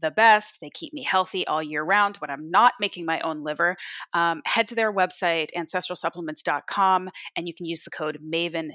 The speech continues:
ten to get a discount on any of their grass-fed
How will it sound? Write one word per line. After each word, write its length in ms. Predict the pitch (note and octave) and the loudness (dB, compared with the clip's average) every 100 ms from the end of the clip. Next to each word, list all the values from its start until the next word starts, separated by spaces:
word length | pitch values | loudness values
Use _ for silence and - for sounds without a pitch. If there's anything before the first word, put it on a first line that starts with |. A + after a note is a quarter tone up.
| - | -8
ten 480 | - A3+ G#3 A3+ C4+ _ - | -4 -2 -2 -2 -8 _ -6
to 80 | |
get 140 | F3 D#3 | -4 -4
a 40 | |
discount 540 | D#3 F#3+ - G#3 G3 - E3 | -2 -2 0 0 -2 -4 -6
on 140 | D3 - | -2 -2
any 180 | A3 | 0
of 80 | G#3+ | 0
their 300 | F#3 F3 E3+ - - - - _ _ | 2 2 2 -4 -18 -20 -20 _ _
grass-fed 720 | - F#3+ A#3 - F3 D#3+ D3+ | 2 6 6 4 -2 -2 -2